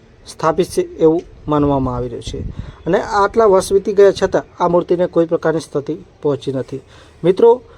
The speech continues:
તમને દરેક મંદિરની અંદર નંદી મહારાજ એક જ જોવા મળશે, પણ મિત્રો, આ એક જ મંદિર એવું છે કે જ્યાં તમને નંદી મહારાજની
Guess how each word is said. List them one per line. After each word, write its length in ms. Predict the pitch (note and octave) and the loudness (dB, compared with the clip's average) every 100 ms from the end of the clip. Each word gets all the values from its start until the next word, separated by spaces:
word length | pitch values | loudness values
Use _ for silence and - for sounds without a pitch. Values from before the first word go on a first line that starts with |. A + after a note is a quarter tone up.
| _ _ _ | _ _ _
તમને 240 | F#3 G3+ A3 | -2 2 2
દરેક 320 | E3+ F#3+ G#3+ | 4 4 2
મંદિરની 420 | G#3 G#3 G3+ G3+ | 0 2 2 2
અંદર 280 | G3 F#3+ B2+ C3 | 0 2 0 -4
નંદી 300 | C#3+ D#3+ G3 | -4 -2 0
મહારાજ 300 | G#3+ G3 G#3 | 2 2 0
એક 280 | - F#3 F#3 | 0 -4 2
જ 60 | F#3 | 2
જોવા 200 | E3+ E3 | 4 4
મળશે, 320 | D3+ C3+ C3+ - _ _ _ | 2 -2 -8 -10 _ _ _
પણ 120 | F#3+ | -2
મિત્રો, 360 | G3+ G3 G#3+ A3+ - | -2 2 2 2 -4
આ 100 | F#3+ | 4
એક 240 | G3 G3 | 4 4
જ 80 | A#3 | 0
મંદિર 300 | G#3 G#3 G3 | 2 4 4
એવું 160 | F#3 F#3 | 4 2
છે 220 | F3+ D3+ - | -2 -4 -2
કે 100 | D#3 | -4
જ્યાં 220 | C#3 F#3 | 2 2
તમને 320 | F#3 F#3 F3 - _ _ _ _ | 2 0 0 -4 _ _ _ _
નંદી 280 | D3 G3 A3 | -2 2 2
મહારાજની 560 | G3+ F3+ G3 F#3+ F3 | 2 2 0 0 -4